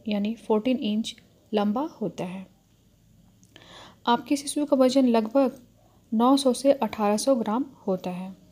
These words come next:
और आपका शिशु का श्रवण पूरी तरह विकसित हो चुका होता है। वह अपनी स्थिति बार-बार बदलता रहता है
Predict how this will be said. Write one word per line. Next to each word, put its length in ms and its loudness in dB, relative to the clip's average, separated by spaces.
और 160 0
आपका 340 -4
शिशु 340 -4
का 160 -2
श्रवण 380 0
पूरी 240 -2
तरह 180 -2
विकसित 440 -6
हो 60 -2
चुका 260 -4
होता 280 -4
है। 220 -4
वह 140 4
अपनी 500 2
स्थिति 480 -2
बार-बार 640 0
बदलता 480 -2
रहता 320 -8
है 200 -10